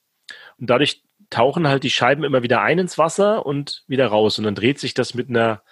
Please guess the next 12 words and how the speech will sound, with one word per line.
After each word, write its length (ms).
sehr 220
langsamen 420
Geschwindigkeit. 840
Und 440
dadurch 300
sind 240
halt 160
diese 180
Scheiben 540
mal 180
unter 320
Wasser, 520